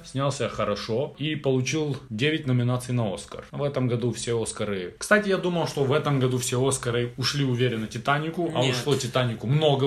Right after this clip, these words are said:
Speaker 1: Оскаров.
Speaker 2: С четырнадцати одиннадцать.
Speaker 1: С четырнадцати
Speaker 2: А этот отобрал у него два.
Speaker 1: Да.
Speaker 2: <laughs> Но все
Speaker 1: Этот
Speaker 2: равно
Speaker 1: отобрал
Speaker 2: Титаник
Speaker 1: два,
Speaker 2: вкусный.
Speaker 1: но лучшая мужская роль и лучшая женская роль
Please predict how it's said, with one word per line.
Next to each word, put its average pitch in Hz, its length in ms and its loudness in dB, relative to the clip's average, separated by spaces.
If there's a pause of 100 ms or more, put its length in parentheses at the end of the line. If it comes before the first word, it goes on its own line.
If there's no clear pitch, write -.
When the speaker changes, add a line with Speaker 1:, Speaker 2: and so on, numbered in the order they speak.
(120)
Speaker 1:
Оскаров. 160 360 2
Speaker 2:
С - 20 4
четырнадцати 202 600 2
одиннадцать. 123 680 -4 (120)
Speaker 1:
С - 60 -14
четырнадцати 131 460 -2
Speaker 2:
А 147 100 8
этот 185 240 4
отобрал 170 400 6
у 170 40 2
него 170 200 2
два. 143 380 -4
Speaker 1:
Да. 120 380 4
Speaker 2:
<laughs> 127 60 2
Но 175 220 2
все 160 60 8
Speaker 1:
Этот - 80 4
Speaker 2:
равно 180 180 6
Speaker 1:
отобрал 156 360 8
Speaker 2:
Титаник 123 100 2
Speaker 1:
два, 160 180 8
Speaker 2:
вкусный. 208 100 6
Speaker 1:
но 160 140 2
лучшая 160 400 4
мужская 143 420 2
роль 131 260 2
и 143 40 -2
лучшая 139 400 0
женская 202 440 4
роль 226 300 4